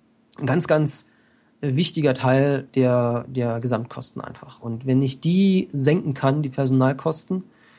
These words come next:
dann, ähm, kann ich andere niederkonkurrieren und das eben auch als ganzes Land, wenn das für ein ganzes Land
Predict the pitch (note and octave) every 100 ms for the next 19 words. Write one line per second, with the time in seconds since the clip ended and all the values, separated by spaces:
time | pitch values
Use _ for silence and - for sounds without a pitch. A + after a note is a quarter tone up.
0 | _ _ _ - A#2+ D3 D#3 D3+ C#3 C3+
1 | C3 B2+ B2+ C3+ C3 B2+ B2+ C#3 C3+ C3+
2 | C3+ C#3+ C3 C3 B2+ B2+ D3 D3+ D3+ C3+
3 | C3 D3+ C#3 A2 C3 C3+ - - B2+ C3+
4 | - - D3 C#3+ C3+ C#3+ C#3+ B2 B2 A#2+
5 | C3 B2+ B2+ C3 B2+ C3 B2+ B2+